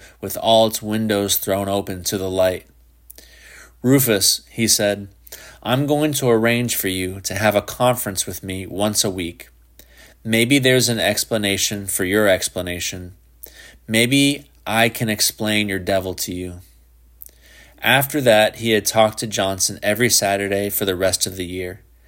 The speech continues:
He talked at random, the kind of talk the boy would never have heard before. He talked a little above him to give him something to reach for. He roamed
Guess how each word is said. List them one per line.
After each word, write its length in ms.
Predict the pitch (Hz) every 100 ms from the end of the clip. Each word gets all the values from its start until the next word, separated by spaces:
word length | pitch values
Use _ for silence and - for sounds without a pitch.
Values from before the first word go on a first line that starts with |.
| - - - - - - -
He 220 | - -
talked 340 | 135 135 131 135
at 140 | 104
random, 540 | 110 107 104 90 90 98 -
the 100 | -
kind 320 | 107 - 117 120
of 80 |
talk 360 | - 110 107 101
the 80 | 104
boy 340 | 101 104 107
would 140 | 101 101
never 340 | 101 104 104
have 160 | 101 -
heard 300 | - 95 90
before. 500 | 82 - 90 87 - _ _ _ - - - - _
He 140 | 113
talked 340 | - 117 127 127
a 60 |
little 480 | 110 117 127 123 127 107
above 400 | 101 113 113 -
him 420 | 123 123 123 -
to 120 | -
give 200 | 107 107
him 140 | 113 101
something 340 | - 98 101
to 120 | 90 98
reach 280 | 95 90
for. 340 | - 92 90 92 _ _ _ - - - - -
He 160 | 135
roamed 640 | 127 120 123 127 131 135